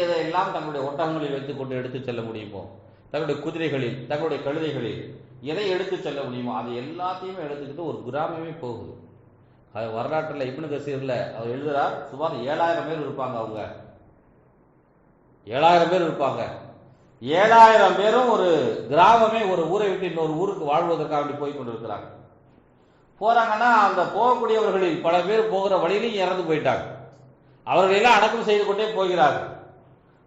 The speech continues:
ஒரு கட்டத்துல ஒரு ஐந்தாறு நாட்கள் கடந்து போய், ஏன்னா அந்த ஊரினுடைய காற்று மீண்டும் இவர்கள் மீது வீசினால் அந்த பிளேக் நோயினுடைய தொற்றுதல் இவர்களுக்கு தொற்றிக்கொள்ளும். அதனால அந்த காற்றே வீசாத அளவிற்கு ஒரு தொலைதூரத்துக்கு போய் வாழ வேண்டும் என்கிற எண்ண-, எண்ணத்தில்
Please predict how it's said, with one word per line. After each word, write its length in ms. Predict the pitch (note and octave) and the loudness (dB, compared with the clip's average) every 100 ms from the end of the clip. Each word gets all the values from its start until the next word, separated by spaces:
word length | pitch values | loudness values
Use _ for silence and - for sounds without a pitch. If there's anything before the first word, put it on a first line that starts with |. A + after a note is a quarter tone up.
| - | -6
ஒரு 120 | F3+ | -2
கட்டத்துல 400 | F#3 A#3 A#3+ B3 | 0 0 2 4
ஒரு 100 | A3 | 6
ஐந்தாறு 480 | F3 G#3+ A#3 A#3+ - | 4 4 6 6 6
நாட்கள் 480 | G3+ A#3+ B3 A3+ - | 2 2 0 -2 0
கடந்து 400 | F3 A3 B3 B3 E3+ | 2 2 2 0 0
போய், 340 | F#3+ A#3+ F#3 A2 - - - - | 2 2 0 -4 -10 -16 -16 -6
ஏன்னா 180 | A3 | 0
அந்த 180 | A#3+ A3 | 0 0
ஊரினுடைய 840 | G#3 B3+ B3+ A#3+ A3+ G3+ F3 C3 - | 2 2 0 0 2 4 4 2 0
காற்று 560 | F3+ G#3+ B3 - B3 C4 | 2 4 4 2 2 2
மீண்டும் 440 | F#3+ A3+ A#3 B3+ A3+ | 0 -4 -2 0 2
இவர்கள் 300 | G#3+ G#3 G#3+ | 0 0 -2
மீது 180 | A3 F3+ | -4 -6
வீசினால் 600 | G#3 - F3+ F#3 A#3+ B3 - - | -10 -10 0 4 4 4 -4 -8
அந்த 160 | - G#3+ | -4 -2
பிளேக் 400 | G3+ A3 B3+ B3 | -2 0 0 0
நோயினுடைய 400 | A3+ A3 G#3 G3 - | -2 -2 -2 -4 -2
தொற்றுதல் 520 | G3+ G#3+ A#3 B3+ B3+ | -2 0 0 0 2
இவர்களுக்கு 400 | A#3+ B3 A#3+ - | 2 0 -2 -2
தொற்றிக்கொள்ளும். 640 | A3 A3 A#3+ A#3 E3 - - - - - - - | -2 -2 -2 0 0 -2 -8 -16 -20 -20 -20 -8
அதனால 280 | C3 E3 B3+ | -4 2 4
அந்த 180 | B3+ A#3 - | 4 2 -2
காற்றே 540 | - F#3 A3+ A#3 A#3+ C4+ B3+ | 0 4 4 4 2 2 2
வீசாத 580 | G#3+ A#3+ B3+ B3 B3 A#3+ | -2 -2 2 4 4 4
அளவிற்கு 400 | A3 B3 A#3+ B3 | 4 2 4 4
ஒரு 100 | - | 4
தொலைதூரத்துக்கு 600 | G3 B3 C4 B3+ B3 G#3+ | 2 2 4 2 2 0
போய் 200 | A3 G#3 | 2 4
வாழ 120 | G3+ G3+ | 4 4
வேண்டும் 240 | G3 F#3+ | 2 0
என்கிற 300 | F#3 F3 E3+ | -4 -4 -2
எண்ண-, 300 | D#3 D#3 E3 D3+ | -2 -4 -6 -6
எண்ணத்தில் 480 | F3 G#3+ E3+ A3 | -4 -2 -2 -4